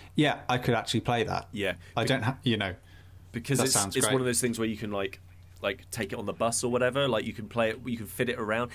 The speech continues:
Speaker 2: and actually it is kind of one of those games where you can dip in and out of it if you, if you really want to. I like it. I like the visual style of it. It's very distinct. It's got this,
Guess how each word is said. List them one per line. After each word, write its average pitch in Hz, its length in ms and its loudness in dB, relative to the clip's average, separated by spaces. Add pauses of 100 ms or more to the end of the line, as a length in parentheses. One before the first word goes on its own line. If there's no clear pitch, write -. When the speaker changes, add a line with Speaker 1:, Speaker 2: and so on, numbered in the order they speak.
(160)
Speaker 2:
and 131 120 2
actually 156 220 0
it 165 60 2
is 160 160 2
kind 160 420 -2
of 131 100 -2
one 139 140 0
of 127 100 0
those 131 220 4
games 127 340 0
where 123 80 2
you 123 140 -2
can 123 260 -6 (240)
dip 123 180 -2
in 127 100 2
and 120 120 2
out 123 180 2
of 123 140 0
it 120 100 2
if 117 120 -6
you, 120 200 2
if 117 140 -8
you 120 100 0
really 120 160 0
want 117 280 -2
to. - 220 -6 (220)
I 143 60 2
like 170 400 2
it. 110 60 4
I 104 60 2
like 139 120 4
the 135 80 0
visual 131 240 0
style 127 380 2
of 127 80 4
it. 127 180 4
It's 120 300 0 (160)
very 120 520 2
distinct. 113 640 0
It's 113 220 -4
got 120 180 -2
this, 107 360 0